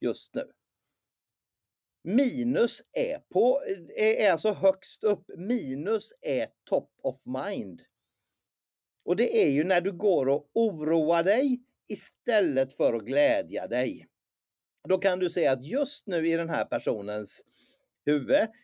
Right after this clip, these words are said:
är det två stycken orosmoln som är högt. Det här är det som är top of mind, det som man oroar sig mest för och sen så det man oroar sig näst mest för.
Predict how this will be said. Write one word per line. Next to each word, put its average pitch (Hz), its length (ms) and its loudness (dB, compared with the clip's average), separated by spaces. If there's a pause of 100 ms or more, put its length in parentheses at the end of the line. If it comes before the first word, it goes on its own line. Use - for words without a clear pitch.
(120)
är 135 140 2
det 131 180 -4
två 202 380 2
stycken 127 680 -2
orosmoln 107 1160 0 (200)
som 156 200 -2
är 85 140 -2
högt. - 640 -8 (1400)
Det 185 80 2
här 208 240 6
är 180 300 -2
det 175 180 4
som 165 140 -4
är 160 40 -2
top 196 420 -2
of 180 200 0
mind, 139 340 -2
det 165 160 -2
som 170 120 -8
man 165 160 -4
oroar 147 420 2
sig 143 160 -2
mest 156 400 -6
för 170 440 4
och 226 160 2
sen 190 220 0
så 175 100 -4
det 170 140 2
man 143 180 -4
oroar 135 300 0
sig 131 160 -4
näst 127 640 -8
mest 110 400 -12
för. - 260 -6